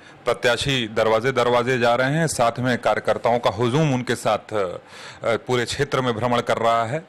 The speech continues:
बूथ स्तर तक का हमारा गठन पूरा हो चुका है।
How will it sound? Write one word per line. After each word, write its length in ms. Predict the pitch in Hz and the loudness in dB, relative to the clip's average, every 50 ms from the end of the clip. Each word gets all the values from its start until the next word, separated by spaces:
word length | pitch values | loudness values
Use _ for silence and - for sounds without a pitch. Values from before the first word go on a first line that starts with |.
| - - - - - - - 123 110 | -20 -20 -20 -20 -20 -20 -20 -12 -4
बूथ 280 | 127 160 196 196 - 156 | 0 0 0 0 -2 -6
स्तर 280 | - - - 165 170 | -8 -4 -2 -2 -2
तक 160 | 165 - 151 | 0 0 -2
का 440 | 139 - - 113 95 87 - - - - | -2 -2 -2 -4 -4 -4 -6 -12 -12 -8
हमारा 320 | 113 117 120 123 127 127 | -4 0 0 2 2 0
गठन 440 | 120 110 117 117 - 120 147 160 160 | 0 0 -4 -4 -2 -2 -4 -4 -4
पूरा 340 | 151 - - 113 113 123 131 | -6 -8 -8 -4 0 2 2
हो 180 | 127 113 131 127 | 2 2 -2 -4
चुका 320 | - 131 - 143 131 131 | -4 -2 0 0 0 0
है। 220 | 123 139 160 180 | 0 -2 -6 -6